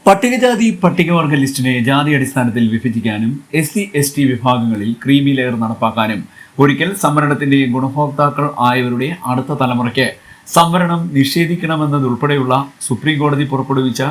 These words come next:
വിധിക്കെതിരെയാണ് സംസ്ഥാനത്തെ വിവിധ പട്ടികജാതി പട്ടികവർഗ സംഘടനകൾ ബുധനാഴ്ച സംസ്ഥാന ഹർത്താലിന് ആഹ്വാനം നൽകിയിരിക്കുന്നതെന്നും ഹർത്താൽ വിജയിപ്പിക്കണമെന്നും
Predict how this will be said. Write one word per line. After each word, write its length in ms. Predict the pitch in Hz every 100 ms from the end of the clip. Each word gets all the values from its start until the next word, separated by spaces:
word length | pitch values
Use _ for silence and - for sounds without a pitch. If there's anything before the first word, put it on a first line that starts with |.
| 151
വിധിക്കെതിരെയാണ് 720 | 123 127 147 131 135 127 131 110 - - - - -
സംസ്ഥാനത്തെ 520 | 160 151 180 165 170
വിവിധ 300 | 139 139 151
പട്ടികജാതി 680 | 147 135 151 151 151 139 139
പട്ടികവർഗ 580 | 139 127 139 127 127 127
സംഘടനകൾ 560 | 127 117 123 123 123
ബുധനാഴ്ച 560 | 139 123 127 127 120 127 113 - - - - -
സംസ്ഥാന 360 | 170 160 180 170
ഹർത്താലിന് 640 | 131 139 - 147 135 131 127 - - _
ആഹ്വാനം 460 | 117 123 139 139 135
നൽകിയിരിക്കുന്നതെന്നും 840 | 131 117 127 117 127 123 120 120 95 - - -
ഹർത്താൽ 420 | - 175 147 151
വിജയിപ്പിക്കണമെന്നും 840 | 135 139 160 147 131 131 120 113